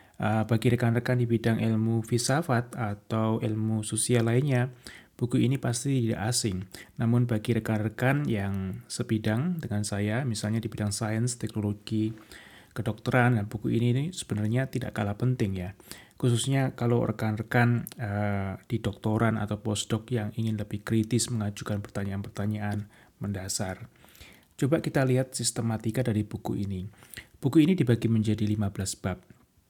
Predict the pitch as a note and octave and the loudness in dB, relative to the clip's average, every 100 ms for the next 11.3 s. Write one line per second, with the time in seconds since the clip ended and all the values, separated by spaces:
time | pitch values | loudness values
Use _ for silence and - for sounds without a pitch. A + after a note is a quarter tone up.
0 | _ _ _ - - A2+ A2 A2 A2 A2 | _ _ _ -16 -2 2 6 6 4 2
1 | A2+ A2+ - A2+ C3+ C#3 A#2+ A2+ A2 - | 0 2 2 2 2 2 4 2 2 -4
2 | - - - - - G#2+ G#2 G2+ C#3+ C#3 | -8 -18 -20 -10 -2 0 0 2 2 4
3 | C3 B2 A#2+ - A2+ G#2+ - A2 - A#2 | 4 4 2 2 2 0 -2 -4 -2 -2
4 | - - C3 - - - A2+ G#2+ - A2+ | 0 2 2 0 -10 -2 0 0 0 2
5 | A2+ A2+ A2+ A2+ - - F3+ - C3 - | 4 2 0 -2 -2 -2 -2 -2 -4 0
6 | C#3 - B2+ A2+ G#2+ B2 A#2+ A#2+ G#2+ - | 0 0 0 -2 0 0 2 0 0 0
7 | A2 B2+ C3+ - A2 G#2+ - A2 A2+ C3 | -2 -2 -4 -2 -2 -2 -2 -4 -2 0
8 | A#2+ G#2+ A2 G#2 C3 C3 D3+ C#3 D#3 - | 0 0 -2 -2 0 0 0 0 -2 -6
9 | - - - - C#3+ C#3+ D#3+ D#3 C#3 C3+ | -18 -18 -20 -4 -2 0 0 0 -2 -4
10 | - - - B2+ C3+ C#3+ C#3 - - A#2+ | -10 -8 -2 0 0 0 -2 -6 -6 -2
11 | G#2+ G#2 | 0 -2